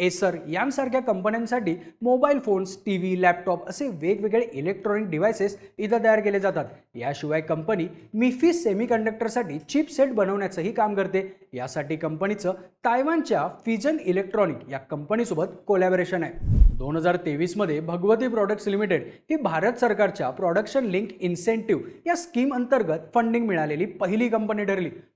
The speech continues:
दोन हजार चोवीस पंचवीस या आर्थिक वर्षात कंपनीची उलाढाल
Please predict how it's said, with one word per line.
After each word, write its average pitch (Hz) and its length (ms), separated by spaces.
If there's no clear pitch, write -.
दोन 135 160
हजार 151 180
चोवीस 156 480
पंचवीस 190 540
या 330 80
आर्थिक - 520
वर्षात 208 340
कंपनीची 190 540
उलाढाल 175 380